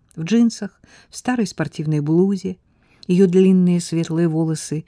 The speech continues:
веером спадали на спину и были схвачены на голове светло-голубой лентой под цвет глаз. Но всё же Мэтью разглядел в её глазах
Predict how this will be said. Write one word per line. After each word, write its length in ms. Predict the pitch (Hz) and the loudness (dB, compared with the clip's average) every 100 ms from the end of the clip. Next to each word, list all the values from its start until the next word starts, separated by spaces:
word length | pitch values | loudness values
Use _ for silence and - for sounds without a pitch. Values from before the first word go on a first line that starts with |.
| _ _ - | _ _ -8
веером 540 | 127 156 160 151 147 | 0 2 2 0 -2
спадали 480 | - - 135 139 135 | -4 -8 -6 -6 -4
на 280 | 139 165 185 | -4 -2 -4
спину 420 | - 170 170 170 - - | -8 -6 -6 -6 -12 -10
и 60 | 160 | -4
были 160 | 214 | -4
схвачены 600 | - - 175 190 - 175 | -4 -8 -4 -4 -4 0
на 140 | 170 170 | 2 2
голове 420 | 165 170 185 240 | 0 -2 -2 -4
светло-голубой 800 | - 190 185 170 165 165 165 156 | -6 -6 -4 -4 -2 -2 0 0
лентой 360 | 151 175 170 | 0 -4 -4
под 220 | 156 147 - | -8 -10 -12
цвет 280 | 147 147 - | -12 -12 -12
глаз. 640 | - 110 104 - - _ _ - - | -16 -14 -14 -18 -20 _ _ -20 -12
Но 60 | |
всё 200 | 170 - | -12 -6
же 160 | 185 185 | -4 0
Мэтью 480 | 180 185 - 175 175 _ _ _ _ | 0 0 -4 -8 -8 _ _ _ _
разглядел 800 | - 185 185 196 226 190 175 196 - | -8 -6 -6 -8 -8 -4 -4 -4 -8
в 60 | |
её 160 | 190 151 | -6 -4
глазах 440 | 147 147 143 160 | -4 -6 -6 -10